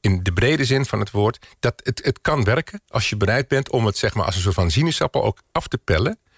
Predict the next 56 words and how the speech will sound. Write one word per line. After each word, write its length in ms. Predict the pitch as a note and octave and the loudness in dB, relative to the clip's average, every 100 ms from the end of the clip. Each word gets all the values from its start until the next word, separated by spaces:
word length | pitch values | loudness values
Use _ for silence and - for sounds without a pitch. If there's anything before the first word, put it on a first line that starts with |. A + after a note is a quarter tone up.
| _ - | _ -6
Om 160 | - - | -4 -2
uiteindelijk, 520 | - - B2+ G#2+ D#3+ | -2 -2 -4 -2 -2
want 120 | G#3+ | 0
dat 100 | G3 | -2
is, 100 | - | 0
zo 140 | - G#3 | 0 0
kun 140 | - | -2
je 100 | - | 0
het 100 | G2 | 0
een 40 | F#2 | 0
beetje 140 | - | -2
zien. 320 | - G#3 E2 - - - | 0 0 0 -4 -18 -2
Wil 140 | C3 | 2
je 120 | G3 F#3 | 2 2
tot 140 | C#3 | -2
het 120 | - | -4
vruchtvlees 480 | - A3 - F#2 F2 | -2 -2 -2 -4 -2
komen, 280 | - - A#2 | -2 -2 0
zul 100 | D#3+ | 2
je 140 | B2 | 2
de, 120 | - - | -2 -4
de 100 | B2 | 0
moeite 300 | D3 A#3 - | 2 2 0
moeten 240 | A2 F#2+ | -2 -2
doen 240 | E2+ G#2+ F#3+ _ _ _ | -2 -4 -6 _ _ _
om 160 | - F3 | -2 0
dat, 260 | C3+ - - _ _ _ _ | 0 -4 -14 _ _ _ _
om 120 | D#3 | 0
die 100 | D3+ | 0
schil 280 | C3+ A#3+ A#3+ | 0 0 0
eraf 200 | - - | 0 -2
te 80 | - | -2
halen. 320 | G2+ F#2 - _ _ _ _ _ - | -2 -4 -8 _ _ _ _ _ -2
En 100 | C#3+ | 0
als 140 | B2 | 0
je 60 | A#2+ | 0
zegt, 200 | C#3 G#2 | 0 0
"Dat 120 | G#2+ | 0
doe 160 | G3 | 0
ik 80 | E3 | 0
niet, 260 | B2 F#2+ - | 0 0 -2
want 160 | A2+ | -4
dan 120 | - G#2 | 0 0
zien 180 | D3+ | 2
mensen 280 | B2+ A2+ - | 2 0 -2
kanten 300 | - A2 G#2 | -2 -2 -2
van 120 | - | -2
mij 200 | G2 F2+ F2 | 0 0 0
waar 180 | A2 F2+ | 0 0
ik, 160 | - | -2
eh, 500 | - F#2+ F2 E2+ - | -2 -2 -4 -6 -2
ja, 180 | C#3 F2 | 0 0
waarbij 420 | F#2 F#2 F2+ F#2 | 2 0 2 0
ik 100 | F2+ | 0
kwetsbaar 380 | - E3+ - F2+ | -2 0 0 0
ben." 220 | F#2 D#2+ | 0 -2